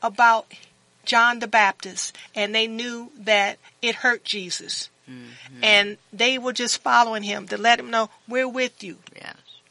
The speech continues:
Speaker 1: And he turned his grief into compassion and
Speaker 2: Mm-hmm.
Speaker 1: started healing. And
Speaker 2: Mm-hmm.
Speaker 1: then not only did he heal,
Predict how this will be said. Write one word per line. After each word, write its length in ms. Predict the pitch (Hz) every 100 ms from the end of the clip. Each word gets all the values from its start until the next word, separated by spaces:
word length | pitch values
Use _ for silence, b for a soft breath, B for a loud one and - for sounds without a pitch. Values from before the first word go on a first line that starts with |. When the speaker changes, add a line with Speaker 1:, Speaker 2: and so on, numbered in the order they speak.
| _ _ _ B B -
Speaker 1:
And 180 | 220 202
he 160 | 240 262
turned 460 | - 262 247 240
his 460 | - 285 285 285 214
grief 500 | 202 202 185 196 - _ _ B B B 240
into 340 | 254 240 247
compassion 840 | - 233 - 262 240 208 - 202 - B -
and 100 | 226
Speaker 2:
Mm-hmm. 60 | -
Speaker 1:
started 380 | 247 226 214 -
healing. 640 | - - 302 254 185 202 226 _ B B B -
And 180 | 220 202
Speaker 2:
Mm-hmm. 80 |
Speaker 1:
then 420 | 233 277 262 277 262 B _
not 240 | 196 254
only 340 | 269 247 233 233
did 280 | 220 233 -
he 160 | 220
heal, 600 | 202 - 311 254 208 226